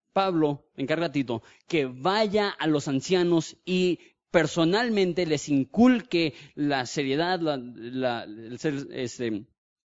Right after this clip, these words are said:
sobrios, todas estas cosas. Y le dice, personalmente, encárgate, ve con las ancianas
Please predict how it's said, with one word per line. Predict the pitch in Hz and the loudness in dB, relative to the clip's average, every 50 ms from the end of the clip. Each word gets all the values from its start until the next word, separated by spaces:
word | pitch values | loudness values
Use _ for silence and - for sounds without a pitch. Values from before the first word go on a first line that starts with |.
| _ _ _ - | _ _ _ -4
sobrios, | - - 175 156 139 131 143 139 120 - - | 4 6 6 8 8 6 2 2 0 -2 -8
todas | - 143 143 139 120 | -4 -2 -2 -2 -2
estas | 143 139 - 156 135 - | -4 -4 -4 -4 -4 -4
cosas. | 143 131 113 127 117 - - 165 156 - | -6 -8 -6 -6 -10 -10 -12 -14 -6 0
Y | 165 | 2
le | 175 185 | 2 4
dice, | 196 208 220 - 202 165 135 - - - - | 4 4 2 2 -2 -2 -2 -4 -12 -8 0
personalmente, | - 170 165 - 185 185 196 214 247 240 233 226 196 165 156 - - | 2 2 2 2 2 2 2 2 2 0 0 -2 -2 -4 -6 -4 0
encárgate, | 165 170 170 160 - - 220 226 226 196 185 143 139 135 120 - 131 - | 2 4 4 4 4 2 2 2 2 0 -2 -2 -4 -8 -10 -10 -14 -12
ve | 139 139 143 170 226 247 240 240 | -10 0 6 6 8 8 6 2
con | - 233 226 214 | 0 -2 -2 -2
las | 180 156 - 160 | -4 -4 -4 -4
ancianas | 156 139 131 - - - 185 220 240 247 233 196 151 117 - - - - | -4 -4 -4 -6 -8 -4 -2 0 0 0 0 0 -2 -2 -6 -12 -12 -16